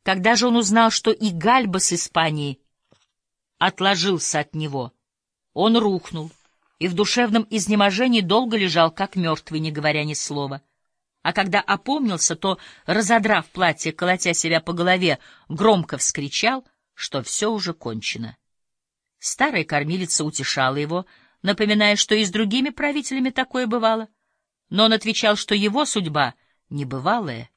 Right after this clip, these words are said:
и неслыханная. При жизни он теряет императорскую власть.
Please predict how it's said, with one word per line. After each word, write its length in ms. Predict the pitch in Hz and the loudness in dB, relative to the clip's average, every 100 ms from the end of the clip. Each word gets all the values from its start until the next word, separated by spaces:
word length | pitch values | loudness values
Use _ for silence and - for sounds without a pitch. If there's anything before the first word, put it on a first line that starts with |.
| _ - | _ -8
и 80 | 233 | -4
неслыханная. 840 | 214 - 139 120 - 113 110 123 _ _ _ _ _ _ _ _ _ | -2 -2 -6 -10 -10 -12 -10 -14 _ _ _ _ _ _ _ _ _
При 220 | 202 214 | 0 2
жизни 480 | 175 240 240 240 254 | 2 0 0 0 0
он 260 | 202 220 220 - _ _ | 2 0 0 -6 _ _
теряет 500 | - 208 208 208 - | 0 2 4 2 0
императорскую 800 | 208 220 202 185 190 - 190 170 | -2 -2 -4 -4 -6 -6 -6 -6
власть. 500 | 127 120 - - | -6 -8 -8 -10